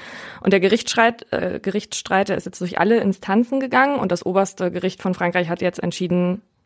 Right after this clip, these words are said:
er darf jetzt sterben, die Ärzte dürfen die Geräte abstellen. Der Anwalt der Eltern hat jetzt angekündigt,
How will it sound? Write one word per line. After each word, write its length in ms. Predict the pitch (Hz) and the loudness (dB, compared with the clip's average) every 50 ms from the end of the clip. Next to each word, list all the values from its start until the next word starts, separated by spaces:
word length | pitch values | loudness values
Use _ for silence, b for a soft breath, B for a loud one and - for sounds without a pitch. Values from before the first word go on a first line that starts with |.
| - _ | -16 _
er 100 | - 180 | -6 -2
darf 280 | 170 170 160 180 185 - | 2 4 4 4 2 2
jetzt 360 | 190 180 - - - - - _ - | -2 -2 -2 -4 -10 -12 -12 _ -14
sterben, 520 | - - - 175 190 208 214 220 220 220 | -6 0 4 4 6 6 6 6 6 6
die 100 | 214 170 | 4 4
Ärzte 280 | - 160 175 - - 170 | 2 2 2 0 -2 -2
dürfen 280 | 175 175 170 - 180 | -2 -2 0 0 -2
die 100 | 165 160 | -4 -4
Geräte 320 | - 165 - 160 165 - 156 | -6 -6 -4 -4 -2 0 -2
abstellen. 520 | - - - - - 208 214 233 254 311 B B B B B B B B B B B B _ | -2 -2 -4 -6 -4 0 0 0 0 0 B B B B B B B B B B B B _
Der 80 | - - | -2 0
Anwalt 260 | - 202 208 196 196 | 2 4 4 4 4
der 120 | 190 - - | 4 4 4
Eltern 280 | 190 190 214 190 185 | 4 4 2 2 0
hat 120 | 175 - - | 0 -2 -2
jetzt 120 | 175 - | -2 -2
angekündigt, 760 | - 170 180 175 165 - 185 175 175 175 175 - - - - | 0 0 0 -2 -2 -2 -2 -2 -2 -2 -4 -6 -10 -16 -20